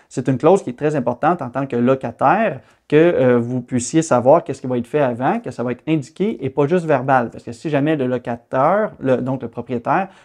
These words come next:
vous dit que le plancher va être fait, mais il décide de pas l'indiquer ici, quand vous allez rentrer, si le plancher n'est pas neuf,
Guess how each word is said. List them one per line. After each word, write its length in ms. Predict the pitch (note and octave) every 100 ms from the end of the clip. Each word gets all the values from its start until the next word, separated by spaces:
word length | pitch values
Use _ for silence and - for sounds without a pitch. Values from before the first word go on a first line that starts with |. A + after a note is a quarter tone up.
| -
vous 160 | C#3+ F#3
dit 260 | D3 G#3
que 80 | G#3+
le 140 | C#3+ C3
plancher 340 | C#3 C3 F3+
va 120 | D#3+
être 220 | C3 B2+
fait, 200 | A#2 E3+
mais 120 | F#3 B2
il 40 |
décide 300 | A#2+ A#2+ D3+
de 80 | C3
pas 200 | - D#3+
l'indiquer 440 | C#3+ B2 - C#3+
ici, 340 | A#2+ - B3 - _ _ -
quand 160 | G#3
vous 140 | A#3+ F#3
allez 160 | E3+
rentrer, 480 | D#3 C#3+ A#2+ F3+ A3+
si 160 | G3+ F#3+
le 80 | F3
plancher 380 | C3+ B2+ C#3+
n'est 120 | E3+ C3
pas 160 | B2+
neuf, 300 | B2 D#3+ G#3